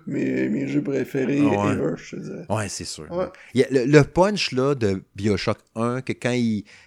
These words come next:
Speaker 2: on peut le dire à cette heure, là, tu sais, quand il nomme, là, tu sais, genre, euh,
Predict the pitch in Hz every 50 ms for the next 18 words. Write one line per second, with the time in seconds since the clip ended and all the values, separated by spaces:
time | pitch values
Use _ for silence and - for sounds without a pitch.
0 | _ _ - 78 - 92 92 82 92 110 123 120 120 - - 147 151 151 139 131
1 | 123 - - - 170 156 143 131 127 131 143 151 151 143 139 139 139 - 147 143
2 | 131 127 135 139 139 127 _ _ _ _ _ _ - 92 92 92 92 90 92